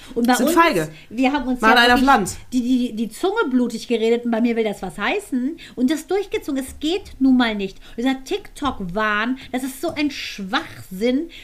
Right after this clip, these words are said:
Speaker 1: was die den Mädchen zeigen. Man soll mit der Schere die Wimpern abschneiden, irgend so ein teures Serum draufknallen und dann wachsen sie. Also das ist ja wirklich so lächerlich. So ein Zeug oder ein Serum, äh, das für alte Frauen ist.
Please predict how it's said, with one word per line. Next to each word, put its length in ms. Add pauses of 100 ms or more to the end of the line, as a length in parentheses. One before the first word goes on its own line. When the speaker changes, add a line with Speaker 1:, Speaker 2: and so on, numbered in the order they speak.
Speaker 1:
was 140 (120)
die 220
den 200
Mädchen 460
zeigen. 640 (240)
Man 160
soll 160
mit 180
der 120
Schere 420
die 180
Wimpern 360
abschneiden, 540
irgend 180
so 80
ein 80
teures 320
Serum 340
draufknallen 480
und 60
dann 180
wachsen 500
sie. 340 (440)
Also 140
das 160
ist 160
ja 180
wirklich 320
so 100
lächerlich. 760 (280)
So 220
ein 260
Zeug 240
oder 100
ein 180
Serum, 500 (360)
äh, 140
das 180
für 80
alte 220
Frauen 360
ist. 220